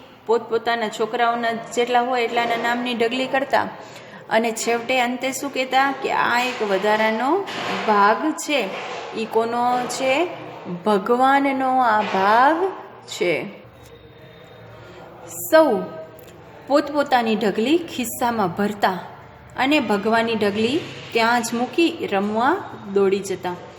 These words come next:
ઈ કે, કે બધા પોતપોતાની ઢગલીઓ ભરતા અને ભગવાનની ઢગલીને ત્યાં જ છોડી એક આસ્થા, ભગવાન પ્રત્યેની શ્રદ્ધા, વિશ્વાસ ત્યાં મૂકી અને ફરી પાછા ત્યાંથી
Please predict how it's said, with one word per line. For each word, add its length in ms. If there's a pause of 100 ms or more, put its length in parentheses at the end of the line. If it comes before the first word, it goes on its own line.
(400)
ઈ 60
કે, 140
કે 100
બધા 340
પોતપોતાની 720
ઢગલીઓ 540
ભરતા 540 (840)
અને 360 (240)
ભગવાનની 440
ઢગલીને 500
ત્યાં 380
જ 160
છોડી 360
એક 320
આસ્થા, 720 (160)
ભગવાન 340
પ્રત્યેની 420
શ્રદ્ધા, 420
વિશ્વાસ 600
ત્યાં 240
મૂકી 380 (480)
અને 180
ફરી 300
પાછા 380
ત્યાંથી 540